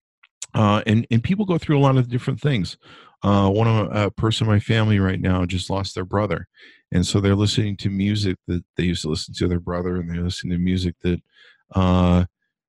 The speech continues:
they're used to music that reminds them of the area in West Virginia where they all grew up. And, you know,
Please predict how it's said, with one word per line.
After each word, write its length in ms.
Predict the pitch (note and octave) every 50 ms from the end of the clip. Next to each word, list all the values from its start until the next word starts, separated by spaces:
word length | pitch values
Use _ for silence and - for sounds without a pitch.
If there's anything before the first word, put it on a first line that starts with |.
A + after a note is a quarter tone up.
| _ -
they're 220 | - G#2+ G#2+ G#2+
used 200 | G#2+ G#2 G2+ G#2
to 300 | A2 G#2+ G#2+ G2+ G2+ G#2 -
music 480 | - A2 G#2 G#2 G#2 G2 F#2+ G#2 F#2+
that 120 | - A2 G#2
reminds 440 | G2 F#2+ F#2+ F#2+ G2+ G2+ G2+ F2 -
them 140 | G2 F#2
of 120 | F#2 F2 F2+
the 180 | F#2 F2+ F#2+
area 480 | G#2 G2+ G2+ G2+ G2 F#2 F2+ F2+ F2 F2
in 80 | - F#2+
West 160 | F#2+ F2+ -
Virginia 540 | - F#2+ F2 - G2+ G#2 G2+ F#2+ F#2 E2+ D#2+ _ -
where 140 | F#2+ F#2
they 120 | F2+ F#2 F2+
all 160 | F2+ F2+ F#2
grew 280 | F2+ - F2 F2 F2+ F2+
up. 240 | F2+ F2 - -
And, 260 | F2 F2 F2+ F2 F2 F2+ _ _ - - _ _ -
you 80 | - F#2
know, 140 | F#2+ F#2